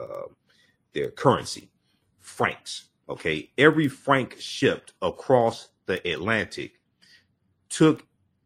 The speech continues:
uh, to an overseas bank vault was a franc not circulating among Haiti's farmers, laborers, and merchants. Every franc shipped, the French currency,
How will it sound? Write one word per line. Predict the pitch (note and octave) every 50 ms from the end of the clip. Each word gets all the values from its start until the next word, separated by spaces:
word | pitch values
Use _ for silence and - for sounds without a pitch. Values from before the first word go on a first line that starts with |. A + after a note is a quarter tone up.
| _ _ _ _ _ -
uh, | G2 F2+ D#2 -
to | - - F#3+ F3 D#3+
an | C3+ B2+ A2+ - -
overseas | B2+ C#3+ C3+ A#2+ G#2 - - - C3 A#2+ A2 G#2 E2+
bank | D2+ - - A#2+ A#2+ G#2+ F#2 -
vault | F2 D#2 - B2 A#2 E2+ D2 - - - - - _ _ _ _ _ _ _ _ _ _ _ _ _ _ _
was | - A2 A2 F#2+ G#2
a | G2 F2+
franc | F2+ - _ - C3 C#3+ D3 D3 - - -
not | F#2+ G#2+ B2 A#2+ G#2+ -
circulating | - - - D3 C3+ C3+ - A2+ F2+ F#2+ F#2 F#2 E2+ E2+ E2+ - - -
among | F2+ F2 F2+ G2+ G#2 G2+ G2 F#2 F2+ F2 - _
Haiti's | - - C3 A#2+ A2+ F#2+ F#2+ F#2+ F2+ - - _ _ _ _ _
farmers, | C3+ C3 C3 B2+ B2+ B2+ B2 - B2 A#2+ A#2 A#2+ - - _ _ _ _ _ _ _ _
laborers, | - F2+ A#2+ B2+ B2+ A#2+ G2 G2+ G#2 G#2+ G#2 G#2 G#2 G2+ - - _ _
and | - F#2 E2+ D#2
merchants. | E2+ G2 A2+ G#2 - - - - _ _ - - - - _ _ _ _ _ _
Every | - C3 D3 C3+ D3 D3+ C#3+
franc | C3+ - _ C#3 C3 B2 A#2 - _ _ _ _ _ _ _ _
shipped, | _ - - - - F2+ - - _ - - _ _ _ _ _ _ _ _ _ _ _
the | - D#2 D2+ C2 - _ _ _ _
French | _ - A2+ G#2 - -
currency, | - - G2+ E2 D2 C#2 - - - - - _